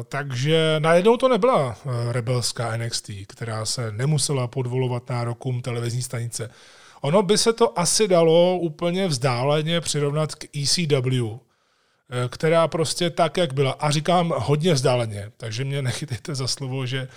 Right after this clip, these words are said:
je to nesmysl. Ale jsou tam určité paralely, protože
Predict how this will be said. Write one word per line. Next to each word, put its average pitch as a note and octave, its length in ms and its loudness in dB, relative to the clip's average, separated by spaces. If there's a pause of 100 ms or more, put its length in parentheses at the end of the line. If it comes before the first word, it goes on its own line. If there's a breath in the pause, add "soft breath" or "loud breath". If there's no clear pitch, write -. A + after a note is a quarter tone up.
(280 loud breath)
je A#2+ 120 -6
to C#3 120 -4
nesmysl. B2+ 600 -4 (580 soft breath)
Ale D#3 420 4 (280)
jsou F3+ 220 4
tam F#3+ 200 2
určité C3 360 -2
paralely, A#2+ 460 -2
protože C#3+ 380 -4